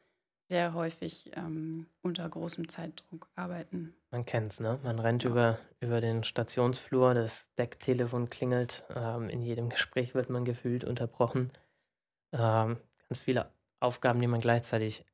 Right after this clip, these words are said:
Speaker 2: erledigen muss und möglichst schnell, ne?
Speaker 1: Mhm.
Speaker 2: Ähm, ja, das ist bekannt, dass das natürlich,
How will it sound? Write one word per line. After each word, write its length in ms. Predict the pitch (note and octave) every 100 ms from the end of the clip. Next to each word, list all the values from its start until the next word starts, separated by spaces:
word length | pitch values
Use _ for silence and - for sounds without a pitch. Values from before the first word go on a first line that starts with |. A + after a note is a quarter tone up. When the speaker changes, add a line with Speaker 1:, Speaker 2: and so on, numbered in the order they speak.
| -
Speaker 2:
erledigen 480 | A#2+ A#2 A#2+ A#2 A#2
muss 240 | A#2 A#2+
und 380 | B2 A2+ A2 -
möglichst 500 | A#2+ A2+ A#2 A2+ -
schnell, 420 | - A#2 G#2+ G#2
ne? 260 | G#2 G#2 A#2+ _ -
Speaker 1:
Mhm. 320 | F3 G#3+ G#3 _ _ _ _
Speaker 2:
Ähm, 340 | G#2+ G#2 G#2+ G#2 _ _
ja, 160 | G#2+ - -
das 140 | -
ist 340 | A#2+ - - _ _ _ _
bekannt, 360 | - - A#2 A#2
dass 140 | G#2
das 180 | A2+ G#2
natürlich, 480 | A2 - A2 G#2+